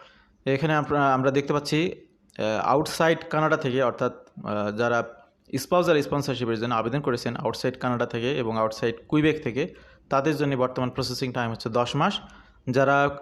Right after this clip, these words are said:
আউটসাইড কানাডা কিন্তু কুইবেকে আসার জন্য আবেদন করেছেন, তাদের সময় লাগবে পঁয়ত্রিশ মাস। আবার কেউ যদি ইনসাইড কানাডা থেকে আবেদন করেন, কিন্তু আউটসাইড কানাডা, অর্থাৎ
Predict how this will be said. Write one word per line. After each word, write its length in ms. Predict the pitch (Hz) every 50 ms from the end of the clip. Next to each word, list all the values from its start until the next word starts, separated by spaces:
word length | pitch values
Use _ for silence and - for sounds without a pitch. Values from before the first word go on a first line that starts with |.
| - - - - - - - _ _ - - - - _ _ - - - - - - -
আউটসাইড 480 | 127 143 175 170 - - 180 175 175 -
কানাডা 360 | 170 151 143 131 135 151 190
কিন্তু 240 | - - 131 131 131
কুইবেকে 600 | - 160 165 160 160 185 185 - 185 180 175 160
আসার 280 | 131 127 - 147 139
জন্য 160 | 135 147 147
আবেদন 260 | 131 123 123 120 117 117
করেছেন, 300 | 123 120 117 - 147 139
তাদের 240 | - 120 120 143
সময় 200 | 135 - 131 123
লাগবে 300 | 117 113 110 113 131 160
পঁয়ত্রিশ 520 | 160 - 113 113 117 - 143 151 147 - 156
মাস। 220 | 160 185 208 - - - - - - - - - - - - - - -
আবার 220 | - 123 123 135 131
কেউ 160 | - 165 160
যদি 220 | 151 160 151 165
ইনসাইড 500 | 165 156 151 151 147 - 175 190 202 202
কানাডা 220 | - 151 135 127 123
থেকে 180 | - 123 123
আবেদন 340 | 117 113 117 117 113 120 120
করেন, 360 | - - 131 139 180 214 226 214 - - - - - -
কিন্তু 380 | 143 131 147 160 160 170 160
আউটসাইড 460 | - 123 135 156 160 - - 147 -
কানাডা, 240 | - 127 113 110 113
অর্থাৎ 300 | 117 113 - 127 127 -